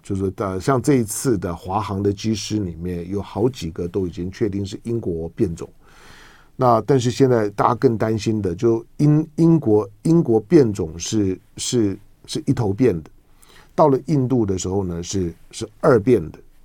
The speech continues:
现在甚至于传出来有三变的，不，不知道啊，因为这不是我的专业，我只纯粹从新闻当中去看，以及新闻的嗅觉判断。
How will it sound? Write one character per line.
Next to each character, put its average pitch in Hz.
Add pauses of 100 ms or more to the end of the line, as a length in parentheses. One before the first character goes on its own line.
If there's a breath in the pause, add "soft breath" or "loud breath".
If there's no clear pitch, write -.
(300 soft breath)
现 156
在 143
甚 139
至 127
于 117
传 101
出 131
来 107
有 90
三 123
变 110
的， - (200)
不， 147
不 135
知 151
道 180
啊， 73
因 113
为 123
这 135
不 110
是 104
我 87
的 -
专 120
业， 110
我 87
只 98
纯 101
粹 113
从 101
新 131
闻 98
当 104
中 107
去 98
看， 104
以 90
及 101 (220 loud breath)
新 143
闻 98
的 104
嗅 101
觉 -
判 92
断。 76